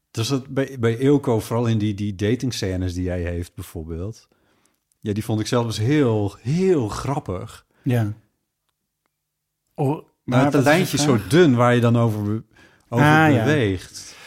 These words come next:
Speaker 2: Ja, eh, het is niet dat ik daar, eh,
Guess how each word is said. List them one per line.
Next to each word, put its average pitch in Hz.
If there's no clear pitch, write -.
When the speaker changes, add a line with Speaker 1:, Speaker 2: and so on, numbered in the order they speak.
Speaker 2:
Ja, 123
eh, 123
het -
is -
niet 151
dat 131
ik 123
daar, 123
eh, -